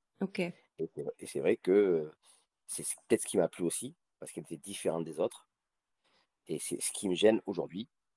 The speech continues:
Speaker 1: Oui.
Speaker 2: par moment, parce que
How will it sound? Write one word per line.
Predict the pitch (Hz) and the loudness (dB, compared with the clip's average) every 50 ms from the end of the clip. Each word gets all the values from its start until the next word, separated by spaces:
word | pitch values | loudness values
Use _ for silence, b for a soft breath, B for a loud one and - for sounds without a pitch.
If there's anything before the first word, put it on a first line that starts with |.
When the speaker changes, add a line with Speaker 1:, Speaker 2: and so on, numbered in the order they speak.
| _ _ _ _ - | _ _ _ _ -10
Speaker 1:
Oui. | - - - - _ _ _ _ _ _ _ _ _ _ _ _ _ _ | -10 -10 -10 -14 _ _ _ _ _ _ _ _ _ _ _ _ _ _
Speaker 2:
par | - 107 104 | 2 4 4
moment, | 98 92 85 76 76 - - _ _ _ _ _ _ | 2 0 0 -2 -4 -8 -12 _ _ _ _ _ _
parce | - 82 - - | -16 -14 -14 -8
que | - 98 92 87 | -4 -2 -2 -2